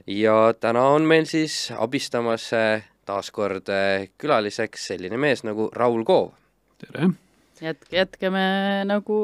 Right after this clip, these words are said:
Speaker 3: äh, juttu, kus me eelmine nädal lõpetasime, et eelmine nädal me rääkisime tegelikult, äh, lõpus, äh, siis nendest, äh,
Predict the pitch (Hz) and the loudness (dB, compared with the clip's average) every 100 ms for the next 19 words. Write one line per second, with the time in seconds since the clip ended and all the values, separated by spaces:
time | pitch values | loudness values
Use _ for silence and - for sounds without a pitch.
0 | 208 214 - - - - - 226 - 190 | 0 -2 -2 -2 -4 -4 0 0 0 -8
1 | 190 - - 196 202 214 202 196 190 214 | -10 -8 -6 -4 -2 -2 0 0 2 2
2 | 214 220 - 214 - 190 185 202 208 185 | 4 2 -2 -6 -6 -8 -6 -4 -2 -2
3 | 196 185 175 165 165 165 180 190 - 165 | -2 -2 0 -2 -2 -2 -2 -4 -6 -8
4 | 156 165 160 156 - _ 156 156 156 156 | -6 -6 -6 -8 -10 _ -8 -6 -4 -2
5 | 175 170 165 - - 156 147 147 147 147 | -4 -4 -10 -10 -8 -4 -4 -4 -6 -10
6 | - - - - - - - 156 165 156 | -20 -20 -20 -20 -20 -12 -10 -2 0 0
7 | 147 139 - - 139 135 | -2 -4 -12 -8 -6 -4